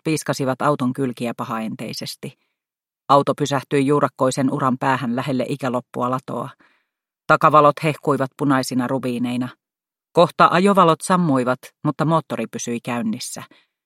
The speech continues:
Auton tupakantuoksuisen lämmön täyttivät hämmennys, epäusko ja pelko. Radiossa Popeda muistutti pitkästä kuumasta kesästä ja siitä, kuinka se mullistaisi maailman.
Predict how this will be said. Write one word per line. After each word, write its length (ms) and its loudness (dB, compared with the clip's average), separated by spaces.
Auton 340 6
tupakantuoksuisen 1040 0
lämmön 400 0
täyttivät 560 -2
hämmennys, 720 -2
epäusko 680 -4
ja 140 -2
pelko. 480 -6
Radiossa 600 4
Popeda 360 4
muistutti 520 -2
pitkästä 480 -4
kuumasta 480 -2
kesästä 420 -4
ja 140 -2
siitä, 340 -6
kuinka 280 -4
se 120 -6
mullistaisi 640 -4
maailman. 640 -4